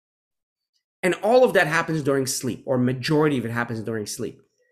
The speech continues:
Sleep has two main functions, many, but two main. Cleansing and reorganizing. And when you don't sleep well, and I mean sleep well, there are people that sleep eight hours, they're knocked out.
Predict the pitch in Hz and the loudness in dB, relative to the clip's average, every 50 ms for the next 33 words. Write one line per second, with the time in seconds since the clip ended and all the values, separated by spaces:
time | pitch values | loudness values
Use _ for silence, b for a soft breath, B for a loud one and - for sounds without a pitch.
0 | _ _ - - - 156 156 151 - - - - - - 127 127 127 - - - | _ _ -10 -6 -2 0 0 0 -2 -4 -20 -20 -12 -8 -6 -6 -6 -8 -8 -4
1 | 190 185 165 147 123 131 147 160 160 - - 175 185 - - 196 151 139 170 185 | -4 -2 0 2 2 2 2 0 -2 -4 -8 -10 -8 -6 -6 -6 -4 0 0 2
2 | 156 117 113 110 - 117 117 - - 160 120 107 90 71 - - _ _ _ _ | 2 0 0 -2 -6 -8 -8 -6 -6 -4 -4 -4 -4 -6 -8 -14 _ _ _ _
3 | _ _ _ _ _ _ _ _ _ - - - 185 180 185 202 190 190 220 233 | _ _ _ _ _ _ _ _ _ -10 -4 -2 0 2 2 0 0 0 0 0
4 | 233 254 269 262 - _ _ _ _ _ _ _ _ _ _ _ _ _ _ _ | 0 -2 -4 -8 -16 _ _ _ _ _ _ _ _ _ _ _ _ _ _ _
5 | _ _ _ _ - 151 160 160 156 151 151 147 147 165 147 - - 143 135 127 | _ _ _ _ -4 0 2 4 4 4 4 2 2 0 0 2 2 2 2 2
6 | 123 127 104 82 73 73 - - - _ _ _ _ _ _ _ _ _ _ _ | 0 -4 -6 -6 -8 -12 -14 -16 -18 _ _ _ _ _ _ _ _ _ _ _
7 | - - 151 151 147 143 143 139 160 175 214 226 214 - - - 214 220 220 - | -6 -2 0 2 2 2 2 2 2 2 2 0 0 -2 -4 -4 -4 -4 -4 -2
8 | 247 233 233 262 294 302 - - _ _ _ _ _ _ - 147 151 151 165 175 | -2 -2 -2 -2 -4 -6 -10 -14 _ _ _ _ _ _ 0 0 2 4 4 2
9 | 170 151 - - 175 180 156 151 151 - 104 101 113 139 139 143 139 185 208 190 | 2 0 -2 -4 -4 -4 -4 -2 -2 -2 0 0 2 2 2 2 0 -2 0 2
10 | 196 175 165 156 131 123 127 - - - 175 175 160 156 160 156 160 165 175 147 | 2 2 2 2 -2 -4 -10 -8 -6 -4 -4 -2 0 0 2 4 4 4 4 4
11 | 127 123 127 127 147 135 127 139 143 143 135 139 180 160 139 107 - - | 2 2 0 0 0 2 2 2 0 0 -2 0 0 0 0 0 -4 -8